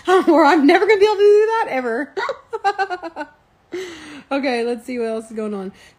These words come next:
If she's doing okay financially, why are people buying her things? Is it just to be kind, or do we need to set our girl up? Girl, define doing okay financially. <laughs>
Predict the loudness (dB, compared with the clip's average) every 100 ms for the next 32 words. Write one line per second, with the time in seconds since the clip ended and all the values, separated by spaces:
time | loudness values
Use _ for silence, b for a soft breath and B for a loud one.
0 | -16 -10 -8 -6 -6 -6 -8 -8 -8 -10
1 | -8 -8 -6 -8 -8 -10 -8 -8 -8 -8
2 | -10 -8 -8 -10 -12 b b b b _
3 | -8 -6 -6 -8 -10 -8 -10 -8 -6 -6
4 | -6 -10 -14 _ _ -8 -4 -4 -4 -4
5 | -6 -6 -6 -6 -6 -4 -6 -6 -6 -8
6 | -8 -4 0 0 -4 -12 b b b -12
7 | -8 -4 -2 -2 -2 -2 -4 -4 -6 -6
8 | -6 -6 -10 -12 -14 -16